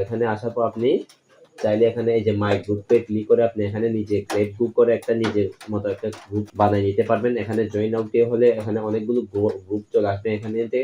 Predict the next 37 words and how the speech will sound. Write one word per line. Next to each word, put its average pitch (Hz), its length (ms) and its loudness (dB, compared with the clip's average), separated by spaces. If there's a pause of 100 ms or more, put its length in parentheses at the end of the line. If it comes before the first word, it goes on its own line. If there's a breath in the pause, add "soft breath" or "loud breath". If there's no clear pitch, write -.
(140)
জয়েন 107 280 0
হয়ে 113 180 0
থাকবে। 110 280 -2
দেখেন 107 200 -2 (240)
একটা - 260 0 (540)
সাইটে 120 260 4
এখানে 117 180 2 (100)
জয়েন 110 220 0
হয়ে 117 180 4
থাকবেন। 117 260 -2 (260)
দেখেন 107 260 -6
আপনারা 110 240 -6 (140)
কত 120 240 -2 (160)
মেম্বার 107 360 0 (100)
এখানে, 101 200 -8 (100)
এখানে 113 200 -2 (300)
একবার 107 300 2
যদি 98 220 -4
আপনি 95 180 -10 (300)
অফার 117 200 0 (100)
লিংক 131 180 2 (400)
শেয়ার 120 220 4 (100)
করতে 104 260 0
পারেন 101 220 0
তাহলে 104 260 -2
আপনার 101 260 -6
কাছে 104 180 0 (180)
অবশ্যই 135 420 0 (100)
অনেকটা 123 400 2 (440)
লিড 110 160 2 (100)
চলে 101 200 2
আসবে, 87 240 -8
অনেকটা 104 280 -2 (160)
ক্লিক 110 280 -6
চলে 95 220 0
আসবে। - 180 -10 (460)
তারপর 107 180 0